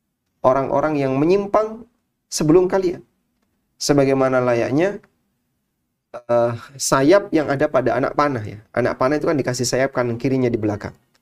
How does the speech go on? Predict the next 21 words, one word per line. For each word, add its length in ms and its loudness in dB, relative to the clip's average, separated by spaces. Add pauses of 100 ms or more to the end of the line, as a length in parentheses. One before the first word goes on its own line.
(380)
Persis, 640 -2
nggak 240 2
boleh 240 4
ada 80 0
yang 160 4
lebih 240 4
besar. 320 -6 (1400)
Saking 480 -2
persisnya 400 -4
sampai 240 0
digambarkan 400 -2
dengan 240 -8
itu. 260 -12 (1200)
Sehingga 240 2
Nabi 240 2
sallallahu 160 0
alaihi 80 0
wasallam 160 0
mengatakan, 400 -2
"Hatta 480 -2
law 240 2